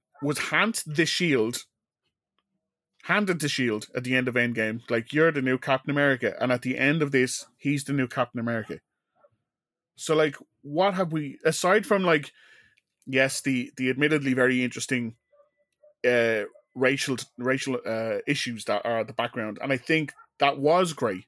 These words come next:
but that could have been a part of something else, as opposed to six episodes where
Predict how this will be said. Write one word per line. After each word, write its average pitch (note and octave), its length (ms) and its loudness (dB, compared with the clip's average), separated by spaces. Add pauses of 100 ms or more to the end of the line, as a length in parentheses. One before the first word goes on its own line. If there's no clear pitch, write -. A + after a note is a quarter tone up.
(600)
but E3+ 240 6 (840)
that F3 200 0
could E3+ 180 0
have D3 120 0
been C3 360 2 (1500)
a A#2+ 160 -6
part D#3+ 380 2
of C#3 100 -6
something B2 320 -2
else, G#2 400 -6 (680)
as B2+ 160 0
opposed B2+ 380 -2
to A2+ 240 -4 (180)
six - 460 0
episodes B2 500 0
where A2+ 360 0